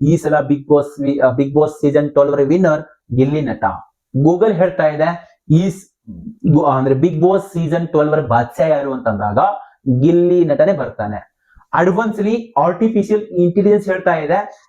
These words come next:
Bigg Boss ಸೀಸನ್ ಟ್ವೆಲ್ವ್ ರ ವಿನ್ನರ್ ಯಾರು ಹಾಕ್ಬೋದು? ಗಿಲ್ಲಿ ನಟ. ಯಾಕೆ ಅಂತಂದ್ರೆ ಜನಗಳ ರಿವಿ-, ರಿವ್ಯೂದಿಂದನೇ ಜನಗಳ ಒಂದು ಅಧಿಕಾರದಿಂದನೇ Bigg Boss, ಆ, ವಿನ್ನರ್ ಆಗೋದು ಅಲ್ವಾ? So ಆಗ್ಲೇ ಗಿಲ್ಲಿ ಬಗ್ಗೆ ಇಡೀ ಕರ್ನಾಟಕದಲ್ಲಿ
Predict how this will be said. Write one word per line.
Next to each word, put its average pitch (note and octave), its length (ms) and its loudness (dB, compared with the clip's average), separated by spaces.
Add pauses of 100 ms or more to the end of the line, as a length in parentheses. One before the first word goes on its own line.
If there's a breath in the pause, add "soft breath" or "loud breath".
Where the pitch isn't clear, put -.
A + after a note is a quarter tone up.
Bigg F3 180 2
Boss G#3+ 220 4
ಸೀಸನ್ F#3 440 -2
ಟ್ವೆಲ್ವ್ F3 220 2
ರ F3 40 2
ವಿನ್ನರ್ E3+ 200 2
ಯಾರು E3+ 280 0
ಹಾಕ್ಬೋದು? F#3+ 460 0 (540)
ಗಿಲ್ಲಿ D3 400 2
ನಟ. A2 180 -2 (600)
ಯಾಕೆ A3+ 260 0
ಅಂತಂದ್ರೆ F#3 380 0
ಜನಗಳ D#3+ 520 4
ರಿವಿ-, F3+ 460 -2
ರಿವ್ಯೂದಿಂದನೇ F#3+ 880 2 (200)
ಜನಗಳ G#3+ 360 2
ಒಂದು G#3 320 0
ಅಧಿಕಾರದಿಂದನೇ E3 760 0
Bigg F3+ 260 -4
Boss, G3+ 200 2 (480 soft breath)
ಆ, D#3 160 4
ವಿನ್ನರ್ F#3+ 340 2
ಆಗೋದು A2 380 -2
ಅಲ್ವಾ? C3+ 600 0 (260 soft breath)
So B2+ 140 2
ಆಗ್ಲೇ F3+ 720 0 (320)
ಗಿಲ್ಲಿ A3 340 2
ಬಗ್ಗೆ D3 240 0
ಇಡೀ G#3 320 -2
ಕರ್ನಾಟಕದಲ್ಲಿ G#3 1080 0